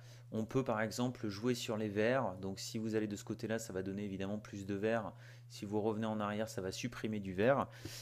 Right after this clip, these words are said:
Et, euh, pour terminer, donc moi là j'ai fait contrôle Z pour revenir en arrière, je vais rester comme ça. Et, euh, pour terminer, on peut donner également un effet, euh, teinte saturation,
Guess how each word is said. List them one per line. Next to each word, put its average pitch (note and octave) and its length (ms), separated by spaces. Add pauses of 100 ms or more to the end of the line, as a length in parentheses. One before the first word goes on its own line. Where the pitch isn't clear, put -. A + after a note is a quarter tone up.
(160)
Et, C#3 300
euh, A#2+ 160
pour A#2+ 220
terminer, A#2+ 480
donc A2+ 220
moi B2 120
là B2 140
j'ai A#2+ 120
fait A#2+ 140
contrôle A#2+ 340
Z A#2 220
pour G#2+ 140
revenir G#2 320
en G#2 100
arrière, G2+ 380
je - 100
vais A2+ 60
rester G#2 320
comme G#2 180
ça. - 300 (1040)
Et, C3+ 300
euh, A2+ 200
pour A2 200
terminer, A2+ 380
on B2 120
peut D3 220
donner B2+ 420
également A2 580
un A2+ 100
effet, A2 440 (360)
euh, G2+ 240
teinte C#3+ 260
saturation, A#2 920